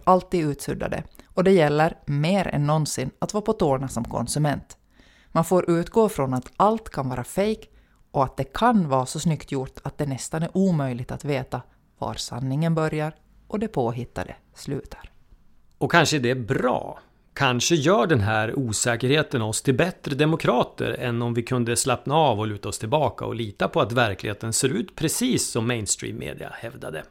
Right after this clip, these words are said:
Speaker 1: Satiren hjälper oss att se saker på ett nytt sätt. Den gör oss till alertare, smartare individer. Eller är det en för pretentiös analys?
Speaker 2: Vi återvänder till Stan Sanila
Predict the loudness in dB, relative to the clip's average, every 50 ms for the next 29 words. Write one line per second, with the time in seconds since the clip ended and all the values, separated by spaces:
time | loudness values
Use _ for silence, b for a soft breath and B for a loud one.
0 | b b b b b b b b 2 2 2 4 6 6 4 6 4 4 0 -2
1 | -2 0 2 2 2 2 0 0 -2 -2 -2 -2 -4 -4 -4 -2 0 0 0 0
2 | -2 0 2 2 2 0 -2 -10 -12 -6 -6 -6 -6 -2 2 2 2 2 2 -2
3 | -8 -10 -8 -8 -8 -8 -10 -18 -20 -20 -20 -20 -20 -18 -6 -4 -2 0 0 0
4 | 0 0 -2 -6 -6 -8 -8 -6 -4 -2 0 4 4 4 4 2 -2 -2 0 0
5 | 2 0 -2 -4 -8 -8 -2 0 0 0 0 -2 -6 -8 -8 -8 -8 -8 -14 _
6 | _ -2 -2 0 0 -2 -2 -2 -2 -4 -4 -8 -14 -16 -20 b b b b b
7 | b b b 2 2 4 4 4 4 2 2 -2 -2 -2 0 2 2 2 2 0
8 | 2 0 -2 -2 -2 -6 -2 0 0 0 0 -2 -2 0 0 0 0 -2 -6 -10
9 | -10 -10 -8 -6 -4 -2 -2 -2 -2 -4 -4 -6 -14 -16 -16 -18 _ _ _ -2
10 | 0 2 2 2 0 0 2 2 2 2 2 0 0 2 2 0 -2 -4 -6 -6
11 | -2 -2 -4 -2 0 -2 -2 -2 -2 -2 0 2 4 4 4 4 2 0 -2 -2
12 | -4 -4